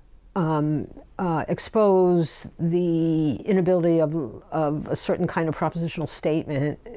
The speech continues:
to ever be exactly correct. So the transcending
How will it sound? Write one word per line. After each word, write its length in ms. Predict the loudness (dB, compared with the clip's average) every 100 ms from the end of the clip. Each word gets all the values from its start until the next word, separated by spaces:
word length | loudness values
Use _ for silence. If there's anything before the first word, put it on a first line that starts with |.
| -12
to 260 | -2 -2 0
ever 220 | 0 0
be 220 | 0 0
exactly 640 | 0 -2 -2 -2 -2 -4 -4
correct. 420 | -2 -2 -2 -2
So 160 | -2 -2
the 100 | -2
transcending 840 | -2 -2 -2 0 2 2 0 -2